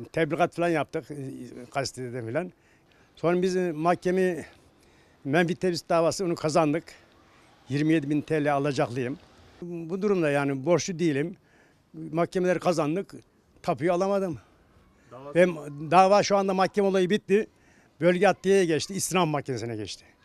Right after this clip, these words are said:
Speaker 1: Şu an istinaf mahkemesindeyiz. Ha, dava iki bin on üç senesinden on sene bitiyor Ekim ayında. On sene bitti, on bir sene ge-, geçiyoruz. On bir sene oluyor yani.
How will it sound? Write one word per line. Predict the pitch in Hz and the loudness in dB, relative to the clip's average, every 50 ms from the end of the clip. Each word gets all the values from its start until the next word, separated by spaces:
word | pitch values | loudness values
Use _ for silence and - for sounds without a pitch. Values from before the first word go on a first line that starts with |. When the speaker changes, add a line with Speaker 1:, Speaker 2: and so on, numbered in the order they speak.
| _ _ _ _ _ _ | _ _ _ _ _ _
Speaker 1:
Şu | - - 165 | -4 -2 -2
an | 175 | -2
istinaf | 170 - - - 180 180 160 | -2 -2 -4 -2 -2 -2 0
mahkemesindeyiz. | 160 147 131 - 127 120 104 - 117 113 139 175 190 170 - - - _ _ _ _ _ _ _ - | 0 -2 -4 -6 -6 -8 -8 -6 -6 -4 -4 -4 -4 -4 -8 -14 -18 _ _ _ _ _ _ _ -6
Ha, | 156 160 156 151 143 139 147 147 135 143 139 | -4 -2 -2 -2 -4 -6 -10 -12 -12 -6 0
dava | 165 180 190 202 208 208 202 | 2 4 6 6 6 6 4
iki | 196 185 160 - 208 202 | 2 -2 -6 -6 -4 -2
bin | 208 | 0
on | 208 214 214 | 2 2 2
üç | 196 - | 2 2
senesinden | - 185 180 165 147 - 170 180 196 214 202 151 - _ _ _ _ _ _ _ _ _ - | 0 -2 -2 -2 -2 -2 -2 -2 0 0 -2 -4 -8 _ _ _ _ _ _ _ _ _ 0
on | 160 175 202 190 | 2 4 4 4
sene | - 202 196 196 202 196 | 4 2 0 0 0 -2
bitiyor | 202 - - 208 175 | -2 -4 -4 -4 -2
Ekim | - 143 156 143 | -2 -2 -2 -2
ayında. | 135 135 127 117 113 101 - - _ _ - - _ _ _ - - _ _ - | -2 -2 -2 -4 -4 -6 -8 -12 _ _ -20 -20 _ _ _ -20 -20 _ _ 0
On | 180 190 180 | 2 2 2
sene | - 180 170 160 160 | 2 2 0 0 0
bitti, | 147 - 175 | -2 -2 0
on | 190 190 190 185 | 2 2 2 2
bir | 185 | 0
sene | 147 - 185 175 175 | 0 0 0 0 0
ge-, | 151 151 139 | 0 -2 -4
geçiyoruz. | 123 117 107 - 113 101 92 - - - | -6 -8 -8 -10 -12 -14 -14 -16 -10 -4
On | 147 185 180 175 | -2 -2 0 0
bir | 151 | -2
sene | - 175 175 170 170 160 160 156 139 - _ - 131 127 139 135 120 - - - - | -2 -2 -2 -2 -4 -4 -6 -8 -8 -10 _ -20 -18 -18 -18 -18 -18 -18 -20 -16 -12
oluyor | 143 131 123 123 117 113 | -12 -10 -10 -8 -8 -8
yani. | 113 104 98 87 | -8 -8 -10 -12